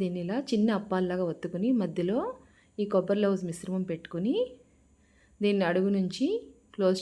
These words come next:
చేసుకుంటూ ప్రెస్ చేసుకోవాలండి. ఇలా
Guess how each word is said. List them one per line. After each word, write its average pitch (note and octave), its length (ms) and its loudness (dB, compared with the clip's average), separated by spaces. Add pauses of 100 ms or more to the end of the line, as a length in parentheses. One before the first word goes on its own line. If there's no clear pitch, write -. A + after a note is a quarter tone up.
చేసుకుంటూ F#3 540 -4
ప్రెస్ F#3+ 260 0
చేసుకోవాలండి. E3+ 720 -4 (2500)
ఇలా F#3 160 0